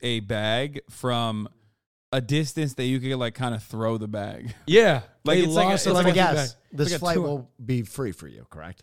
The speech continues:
Speaker 2: N-, I mean, I thought about going and buying a new t-, Italian suit and saying I needed it during that period of time. <laughs>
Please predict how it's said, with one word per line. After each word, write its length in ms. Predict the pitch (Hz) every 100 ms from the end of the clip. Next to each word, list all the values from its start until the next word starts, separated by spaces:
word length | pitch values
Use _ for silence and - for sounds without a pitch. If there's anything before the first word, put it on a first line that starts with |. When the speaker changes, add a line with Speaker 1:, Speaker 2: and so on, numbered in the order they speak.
| _ 180
Speaker 2:
N-, 100 | - -
I 80 | 196
mean, 200 | 214 208 - _ _ _
I 180 | 165 247
thought 280 | - 185 185
about 240 | 175 160
going 260 | 147 156 156
and 80 | 139
buying 300 | 135 139 143
a 40 |
new 160 | 135 131
t-, 140 | - -
Italian 500 | - 131 135 131 120
suit 340 | - 135 147
and 100 | 127
saying 260 | - 127 123
I 60 |
needed 280 | 120 120 123
it 140 | 139 131
during 220 | 123 120
that 160 | 120 123
period 180 | 120
of 60 | 107
time. 340 | - - 151
<laughs> 60 | -